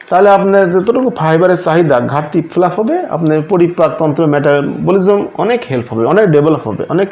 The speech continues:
ইফেক্টিভ হবে। এরপরে আসি আপনার মেমোরি।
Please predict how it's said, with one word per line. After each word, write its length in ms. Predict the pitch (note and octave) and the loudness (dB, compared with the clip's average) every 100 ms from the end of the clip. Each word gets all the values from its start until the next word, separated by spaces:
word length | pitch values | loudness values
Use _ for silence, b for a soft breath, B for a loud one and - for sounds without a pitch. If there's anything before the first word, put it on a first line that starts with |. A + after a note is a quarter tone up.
| - | -6
ইফেক্টিভ 480 | D#3 - - - - | -8 -8 -6 -6 -8
হবে। 140 | - - - B B B B B B B B _ _ _ _ F3+ | -12 -16 -20 B B B B B B B B _ _ _ _ -2
এরপরে 300 | F#3+ A#3 A#3+ | 2 4 4
আসি 340 | - C4 C4+ - - - - - - - - - | 4 2 0 -2 -12 -20 -20 -20 -20 -20 -10 -4
আপনার 280 | F#3 A3 | 0 4
মেমোরি। 480 | G3 G#3 A#3 G#3 A2 | 4 4 6 4 2